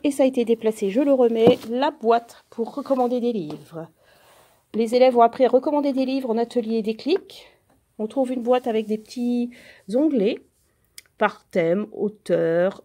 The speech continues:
euh, genre littéraire. On remplit une petite fiche qui explique, euh, pourquoi on recommande ce livre. Un élève qui ne sait pas quoi lire peut toujours venir voir ce que lui proposent ses camarades ici. C'est un vrai petit exercice pour parler lecture,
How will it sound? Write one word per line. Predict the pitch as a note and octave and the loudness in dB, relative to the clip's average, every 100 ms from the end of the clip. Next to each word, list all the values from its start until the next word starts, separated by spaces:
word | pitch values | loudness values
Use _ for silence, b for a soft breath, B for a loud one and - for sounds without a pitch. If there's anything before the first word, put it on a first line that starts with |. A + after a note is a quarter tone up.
| _ | _
euh, | F3+ E3+ E3 D#3+ | -12 -12 -12 -14
genre | D3 D#3+ F3 G3+ | -10 -10 -6 -6
littéraire. | G3 F#3 E3+ F#3 A3+ F4 - - | -4 -4 -2 -2 -2 -4 -8 -6
On | A3 | -4
remplit | A#3+ B3 C#4 C#4 - | -4 -4 -4 -6 -8
une | F4 | -6
petite | D#4 - A#3 | -6 -8 -10
fiche | - G#3+ - - - B B B B B _ | -8 -8 -8 -14 -18 B B B B B _
qui | - C#4+ | 0 0
explique, | A3+ - G3 A3 - | -2 -8 -8 -6 -2
euh, | G3+ F#3+ F#3 | 0 0 -2
pourquoi | F#3+ B3 - C4 | -2 -4 4 4
on | A3 | 6
recommande | C#4 C#4 B3 A3+ | 2 2 0 -2
ce | - | -4
livre. | F#3 D#3 D#3 - - | -6 -6 -10 -18 -10
Un | G3+ G#3 G#3 | -6 -4 -2
élève | A3 D4 | -2 -2
qui | - | -2
ne | C4 | -4
sait | B3+ | -4
pas | B3+ | -4
quoi | A#3+ A3 | -4 -2
lire | G#3 C#4+ | -2 -4
peut | C4+ | -6
toujours | C4+ C4 | -4 -2
venir | B3 A#3+ A3 | 0 0 -2
voir | G#3 C4 | -4 -6
ce | - | -6
que | A3 | -8
lui | G#3+ | -6
proposent | G#3+ G3+ A3+ | -6 -4 -6
ses | - G3+ | -8 -10
camarades | A#3+ A#3+ G#3+ A3+ | -8 -6 -6 -8
ici. | G3 - C#3+ - B B B B B _ | -10 -14 -20 -20 B B B B B _
C'est | - G3+ | -12 -4
un | G3+ G3 | -4 -2
vrai | F#3+ C#4+ | -2 -2
petit | D4+ D4 C#4 | -2 -6 -6
exercice | A3+ A#3+ - C4+ | -4 -4 -4 -8
pour | - C#4+ | -8 -2
parler | C4 B3+ A#3 | 2 4 2
lecture, | G#3+ - - A3 D4+ G#4 | 2 -2 -2 0 0 -2